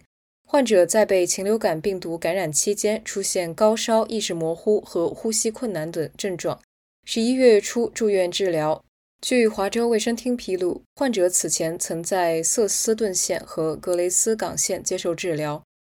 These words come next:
之后转到金县继续治疗。官员们目前正在调查可能的感染源，包括与野生鸟类或家禽的接触。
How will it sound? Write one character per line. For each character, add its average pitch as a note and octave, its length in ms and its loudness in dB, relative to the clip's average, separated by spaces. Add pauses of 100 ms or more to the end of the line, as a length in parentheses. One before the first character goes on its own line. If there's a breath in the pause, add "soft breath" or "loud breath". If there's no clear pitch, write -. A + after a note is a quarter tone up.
(140)
之 C4+ 120 2
后 C4+ 220 4
转 E3 180 2
到 F3 180 2
金 G#3+ 220 0
县 F#3+ 280 0
继 - 100 -8
续 E3+ 140 -6
治 E3+ 180 -2
疗。 D3 360 -4 (440)
官 C4+ 160 2
员 A3+ 100 6
们 G#3 140 2
目 A3+ 160 0
前 E3+ 260 -2
正 G3 160 -4
在 F3 160 0
调 E3+ 200 0
查 D#3 240 -6
可 D#3 180 -8
能 D3+ 140 -4
的 E3+ 120 -2
感 D#3 160 -4
染 E3+ 200 -4
源， D3 420 -4
包 G3+ 160 2
括 G#3 240 0
与 E3+ 200 -4
野 E3 180 -2
生 G3+ 200 -4
鸟 G3 200 -4
类 F3 180 -2
或 E3+ 320 -2
家 G3 220 -2
禽 F3+ 180 -6
的 E3+ 100 -4
接 G3 160 0
触。 - 340 -4